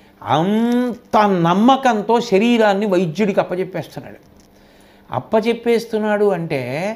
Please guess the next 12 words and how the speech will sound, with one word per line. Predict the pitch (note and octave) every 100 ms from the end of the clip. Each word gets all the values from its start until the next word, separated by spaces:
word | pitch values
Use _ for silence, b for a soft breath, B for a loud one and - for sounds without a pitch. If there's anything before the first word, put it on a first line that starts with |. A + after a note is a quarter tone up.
| A3+ b b b -
యువతల | A#2+ F#3 G#3+ C4 A#3+
రోగికి | C3 B2+ F#3 C4 C#4+ C#4+
ఎంత | A#3+ F#3 G3 A#3
విశ్వాసమో | A3 G#3 - G#3 G3+ - F3 F#3 F#3+ C#3 G2+ - b b b b
నా | B2+ D3
వృత్తి | D#3 B2+ D#3 G3+ - C#4
పట్ల | C4 G#3 G#3+ A3+
నాకు | G#3 G3
అంత | F#3+ D#3 F#3 -
విశ్వాసమో, | A3 F#3+ - F#3 F3 - D3+ D3
అంత | B2 C3 -
నిబద్ధత. | E3+ D#3 D#3+ F3 A2+ C#3 D#3+